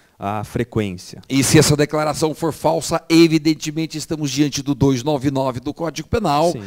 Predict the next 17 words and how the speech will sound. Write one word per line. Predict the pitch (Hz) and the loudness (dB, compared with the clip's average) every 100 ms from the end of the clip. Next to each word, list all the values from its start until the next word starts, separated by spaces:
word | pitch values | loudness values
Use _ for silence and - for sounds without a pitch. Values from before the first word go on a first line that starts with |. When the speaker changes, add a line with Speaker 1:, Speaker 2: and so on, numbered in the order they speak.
| 90 - | -16 0
Speaker 2:
que | 151 | 2
é | |
o | |
crime | - 160 156 | 6 4 4
de | 117 | 2
falsidade | 151 135 143 135 131 | 2 2 2 0 -2
ideológica, | 143 165 180 165 151 - | 2 2 4 2 0 -4
que | 135 139 | -10 -8
consiste | 156 120 143 - 147 | -8 -6 -8 -8 -8
em | 143 131 - _ | -10 -14 -18 _
fazer | - 156 123 156 | -2 2 4 4
uma | 147 143 | 4 0
afirmação | - 143 139 123 - 127 | -2 -4 -4 -6 -10 -10
que | - | -12
não | 117 107 | -12 -12
é | |
verídica. | 95 92 78 57 - - 58 69 | -12 -12 -12 -16 -18 -16 -16 -16